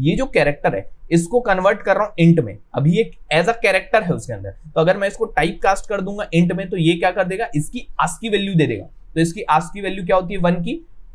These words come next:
फ़ोर्टी नाइन होती है, अभी आपको बताया वन की ASCII value क्या हो गई, फ़ोर्टी नाइन। ये फ़ोर्टी नाइन, अब मेरे को फ़ोर्टी नाइन की ASCII value की जगह क्या कर देना है, फिफ्टी कर देना है, अभी आपको बताया था, एक कदम आगे बढ़ा देना है। तो ये कैसे करेंगे अपन?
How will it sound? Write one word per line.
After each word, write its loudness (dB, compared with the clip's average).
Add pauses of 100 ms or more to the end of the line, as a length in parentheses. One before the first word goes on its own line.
(200)
फ़ोर्टी 2
नाइन 0
होती -8
है, -14 (100)
अभी 4
आपको 0
बताया -12 (220)
वन 4
की -4
ASCII 0
value 4
क्या 4
हो 4
गई, -2
फ़ोर्टी 0
नाइन। -10 (260)
ये 4
फ़ोर्टी 2
नाइन, -6 (840)
अब 2
मेरे 0
को 6
फ़ोर्टी 0
नाइन -2
की -2
ASCII 0
value -2
की -6
जगह 0
क्या 0
कर -2
देना -6
है, -8
फिफ्टी -2
कर 2
देना -10
है, -16
अभी 0
आपको 0
बताया 0
था, -4 (300)
एक 2
कदम 2
आगे 2
बढ़ा 2
देना -2
है। -10 (180)
तो -6
ये 4
कैसे 2
करेंगे 0
अपन? -12